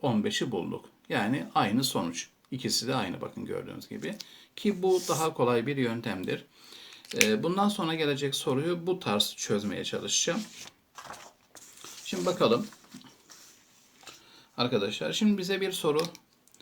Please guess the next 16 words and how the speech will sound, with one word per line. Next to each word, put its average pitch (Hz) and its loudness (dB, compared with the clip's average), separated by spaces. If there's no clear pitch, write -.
X 170 0
kare 123 4
eksi 131 0
iki 123 0
x - -4
eksi 110 -2
bir 113 0
eşittir - -2
sıfır 117 2
denkleminin 104 0
kökleri 113 -2
x 110 -8
bir 104 -4
ve 123 -2
X 147 -6
ikidir. 175 -4